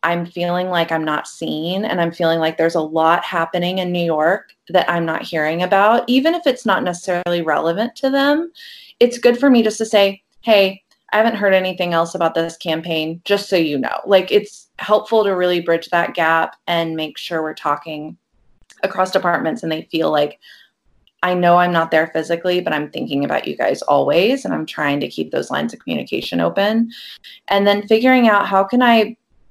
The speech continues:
make sure my team that's not in the New York office is still getting recognition from leadership. So it's having them present in larger department meetings, um,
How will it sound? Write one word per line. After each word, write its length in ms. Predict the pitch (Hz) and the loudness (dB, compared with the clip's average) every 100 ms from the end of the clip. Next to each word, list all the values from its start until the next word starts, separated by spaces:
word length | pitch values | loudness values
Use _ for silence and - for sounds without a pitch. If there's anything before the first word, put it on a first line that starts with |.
| _ _ | _ _
make 300 | 196 190 190 | 0 0 0
sure 240 | - 190 | 0 0
my 220 | 180 175 175 | 0 -2 -2
team 380 | - 185 175 - 175 175 | -8 -6 -6 -4 -4 -2
that's 240 | 185 170 180 | -4 -4 -4
not 140 | 170 | -4
in 40 | |
the 60 | 185 | -2
New 80 | 175 | -2
York 200 | 170 165 | -2 0
office 560 | 160 160 190 214 226 - - | -2 0 2 0 -2 -8 -2
is 240 | 190 - | -2 -4
still 260 | - 190 185 | -2 2 2
getting 260 | 190 180 | 0 0
recognition 920 | 170 170 170 165 156 165 165 190 220 - _ - | -2 -2 -6 -6 -4 -4 -4 -4 -8 -16 _ -2
from 180 | 190 | 0
leadership. 680 | 170 160 160 - - - - | 2 0 -2 -2 -2 -2 -6
So 300 | - 185 180 | 2 4 6
it's 380 | 170 170 - - _ - - - - | 6 4 -2 -20 _ -20 -20 -20 -4
having 400 | 208 202 220 208 | 2 2 2 0
them 180 | 196 | -2
present 460 | 196 190 180 175 175 - | -2 -2 2 0 0 -4
in 340 | 180 175 170 - - | -2 -2 -4 -6 -4
larger 380 | 170 170 175 170 | 0 2 2 -2
department 420 | 170 170 165 - | 0 0 0 -4
meetings, 540 | 160 156 151 156 175 - | -4 -4 -6 -8 -12 -4
um, 420 | 175 165 165 160 | 2 2 0 -4